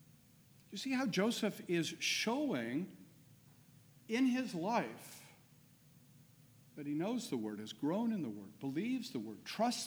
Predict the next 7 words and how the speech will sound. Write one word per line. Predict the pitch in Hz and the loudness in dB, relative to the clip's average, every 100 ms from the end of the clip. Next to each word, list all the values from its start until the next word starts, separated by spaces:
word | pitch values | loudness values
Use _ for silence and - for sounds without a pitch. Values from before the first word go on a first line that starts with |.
| - | -2
the | |
Word. | 143 104 85 - - - - - - - - - - - - - - - - - - - - | -2 -2 -6 -14 -20 -20 -20 -20 -20 -20 -20 -20 -20 -20 -20 -20 -20 -20 -20 -20 -20 -20 -14
What | 196 | -12
a | 196 | -4
contrast | 170 202 - 123 - | 0 0 0 -2 -4
with | 127 | -8
Herod. | 202 202 | -6 -8